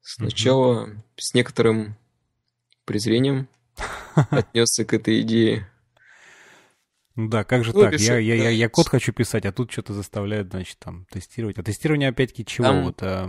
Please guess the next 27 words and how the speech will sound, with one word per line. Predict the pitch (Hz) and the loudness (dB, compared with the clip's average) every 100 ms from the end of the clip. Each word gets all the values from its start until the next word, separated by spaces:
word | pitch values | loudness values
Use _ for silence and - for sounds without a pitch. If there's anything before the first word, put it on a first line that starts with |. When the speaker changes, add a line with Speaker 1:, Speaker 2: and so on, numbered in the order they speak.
| 92 | -8
Speaker 2:
поподробнее | - 120 92 | -8 -6 -2
Speaker 1:
нужно | 131 123 | -2 -2
было | 123 123 | 0 0
Speaker 2:
расскажи. | 120 123 92 | 0 -2 -2
Speaker 1:
тоже | - | -8
писа-, | - - 107 - | -6 -2 -4 -6
писать | - - 110 - | -4 0 0 0
код. | - 160 - | 0 0 0
Это | 101 107 101 | 0 0 0
автоматическое | - 113 123 - 110 | -2 -2 0 0 -2
тестирование. | - - 208 165 113 | -4 0 4 6 4
Мы | 110 | 2
писали | 127 - 120 117 117 110 | 0 0 0 2 0 2
тест, | - - - | 0 -2 -2
который | - - 127 110 | -10 -2 2 2
тестировали | 104 - - 127 110 101 | 0 -4 0 4 6 4
вот | 101 104 - - - _ | 2 0 -2 -10 -20 _
Open | - 101 107 | -2 0 0
V | 101 | 2
Z, | 110 135 139 - - _ - _ _ _ _ - | 2 4 4 2 -8 _ -20 _ _ _ _ -4
Virtuoso. | 107 - 110 131 139 113 107 101 104 | -2 0 2 4 4 2 -2 -2 -2
То | 123 | 0
есть | 113 | 0
вот | 110 - _ _ _ _ _ _ _ _ - | -2 -10 _ _ _ _ _ _ _ _ 2
то, | 139 | 4
как | 127 110 - _ | 4 0 -4 _
контейнеры, | - 107 110 113 107 101 98 | -2 -2 0 0 2 0 -2